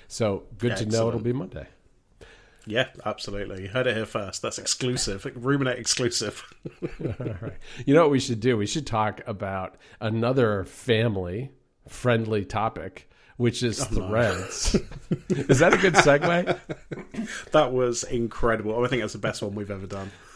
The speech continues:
Speaker 1: Yeah, yeah. Uh, Meta, the evil empire behind Facebook, is starting a Twitter competitor, which is essentially like, as from the little I've seen about it, it's a, it's, it looks an awful lot like Instagram direct messages turned into its own app.
Speaker 2: Mm-hmm.
Speaker 1: Is that about right?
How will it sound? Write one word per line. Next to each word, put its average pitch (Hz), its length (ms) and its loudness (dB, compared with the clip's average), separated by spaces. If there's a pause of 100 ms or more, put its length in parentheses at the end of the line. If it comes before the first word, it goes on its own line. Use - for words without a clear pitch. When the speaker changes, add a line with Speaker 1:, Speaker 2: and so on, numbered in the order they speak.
(120)
Speaker 1:
Yeah, 98 380 -2
yeah. 127 160 6 (240)
Uh, 123 420 8
Meta, 131 540 6 (360)
the 113 360 2
evil 135 300 6
empire 110 440 2
behind 101 420 -4
Facebook, 101 640 -2
is 101 380 -2
starting 117 420 0
a 117 80 2
Twitter 143 280 -2
competitor, 95 440 -4
which 110 240 0
is 123 140 0
essentially 135 680 2
like, 98 500 -4 (540)
as 123 380 -4 (220)
from 151 180 -2
the 156 80 2
little 151 360 0
I've 120 200 4
seen 113 280 -2
about 92 280 -4
it, 92 120 -10
it's 117 180 -6
a, 127 60 -2
it's, 117 220 -6
it - 120 -12
looks 135 260 -6
an 117 80 2
awful 113 300 0
lot 104 340 -2
like 95 420 -6 (540)
Instagram 117 800 0
direct 104 340 -4
messages 110 640 -4
turned 104 260 0
into 101 220 -4
its 95 140 -6
own 98 180 -2
app. 92 160 -6
Speaker 2:
Mm-hmm. 110 460 0
Speaker 1:
Is 110 100 -6
that 131 140 2
about 117 220 0
right? 131 260 -4